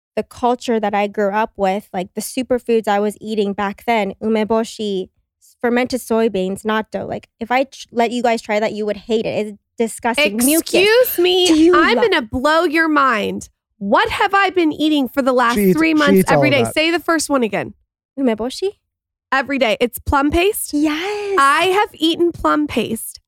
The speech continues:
Speaker 2: every single day for the last three months
Speaker 1: That's so
Speaker 2: with my rice
Speaker 1: good.
Speaker 2: cooker. It is my favorite thing on the planet. I cannot believe you just said that.
Speaker 1: <laughs> You have to
Speaker 2: Tell
Speaker 1: get the honey one.
Speaker 2: Okay, I'm gonna text you the one that I have, and
Speaker 1: Okay.
Speaker 2: you can tell me which one. I just,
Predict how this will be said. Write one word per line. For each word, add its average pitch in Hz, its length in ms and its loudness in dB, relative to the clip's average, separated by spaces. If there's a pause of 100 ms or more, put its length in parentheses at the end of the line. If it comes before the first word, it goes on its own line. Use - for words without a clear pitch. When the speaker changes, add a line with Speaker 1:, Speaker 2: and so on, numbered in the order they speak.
(100)
Speaker 2:
every 294 400 -2
single 285 480 -2
day 233 340 0
for - 160 -4
the 220 120 -4
last 214 420 -2 (120)
three 302 240 0
months 339 540 0
Speaker 1:
That's 285 320 -2
so 262 220 2
Speaker 2:
with 285 120 4
my 311 280 4
rice 277 300 2
Speaker 1:
good. 339 100 -8
Speaker 2:
cooker. 226 460 0 (400)
It 302 120 2
is 311 320 0
my 247 380 2 (300)
favorite 370 480 2
thing 294 240 2
on 254 140 2
the 240 80 -2
planet. 262 360 0
I 247 120 0
cannot 214 520 0
believe 226 280 -4
you 202 80 -6
just 196 240 -4
said 185 100 0
that. - 380 2
Speaker 1:
<laughs> - 160 -20
You 277 140 2
have 294 100 0
to 349 60 0
Speaker 2:
Tell - 120 -4
Speaker 1:
get 427 140 -6
the 262 100 2
honey 254 320 0
one. 247 400 -10
Speaker 2:
Okay, 302 180 0
I'm 277 200 0
gonna 311 160 0
text - 420 -4
you 285 80 2
the 240 80 2
one 226 220 0
that 226 80 0
I 208 120 0
have, 220 380 0
and 269 80 2
Speaker 1:
Okay. 240 160 0
Speaker 2:
you 226 140 -2
can 254 140 0
tell 240 200 0
me 233 140 0
which 214 180 -4
one. 208 180 0
I 240 200 0
just, 240 240 -4